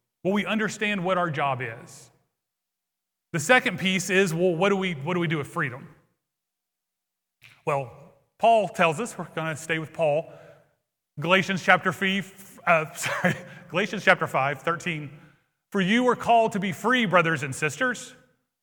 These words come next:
Only don't use this freedom as an opportunity for the flesh." But how do we use our freedom? Through, through service. By serving one another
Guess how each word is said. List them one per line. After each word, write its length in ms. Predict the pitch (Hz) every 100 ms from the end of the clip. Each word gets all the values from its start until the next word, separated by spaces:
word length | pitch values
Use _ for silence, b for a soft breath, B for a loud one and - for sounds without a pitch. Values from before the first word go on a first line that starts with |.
| _ _
Only 240 | 180 208 202
don't 260 | 214 240
use 280 | 190 233 196
this 180 | 190 -
freedom 500 | - 240 240 220 214
as 140 | 180
an 80 | 175
opportunity 960 | 165 190 208 226 - 208 202 196 202 165 - _ _ _ _
for 360 | - 160 165 170
the 180 | 160 170
flesh." 580 | - 147 131 117 - - b b _
But 120 | 165
how 260 | - 214 233
do 100 | 226
we 140 | 208
use 300 | 190 175 175
our 140 | 147 135
freedom? 540 | - 120 110 - 180 - _ _ _ _ _ _ _ _ _ _ _ _ _ _ _ _ _ _ -
Through, 240 | 165 180 - _ -
through 120 | 131
service. 760 | - 214 202 117 - - - _ _ _ _ _ _ _ _ _ _ _ _ _ _ _ _ _ _ _ _
By 140 | 160 151
serving 680 | - 180 196 226 226 214
one 200 | 185 185
another 580 | 185 160 156 156 156 156